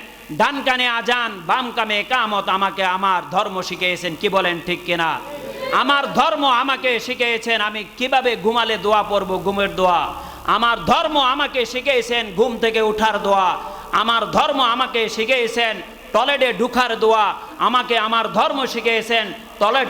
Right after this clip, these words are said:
থেকে বাইর হওয়ার দোয়া। আমার ধর্ম আমাকে শিখিয়েছেন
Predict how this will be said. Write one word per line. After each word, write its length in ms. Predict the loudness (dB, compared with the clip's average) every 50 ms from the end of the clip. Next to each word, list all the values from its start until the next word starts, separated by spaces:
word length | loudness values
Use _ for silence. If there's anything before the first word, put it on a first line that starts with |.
| 0
থেকে 280 | 0 0 2 2 0 0
বাইর 280 | 2 0 0 2 2 2
হওয়ার 380 | 2 2 2 2 0 -2 -2
দোয়া। 340 | 0 2 2 4 4 2 0 -2 -8 -16 -8 -2
আমার 420 | -2 0 2 2 0 0 0 0
ধর্ম 300 | 2 2 2 2 2 2
আমাকে 420 | 2 2 2 2 0 0 0 0 0
শিখিয়েছেন 720 | 0 -2 -2 0 2 2 2 0 0 0 0 0 -2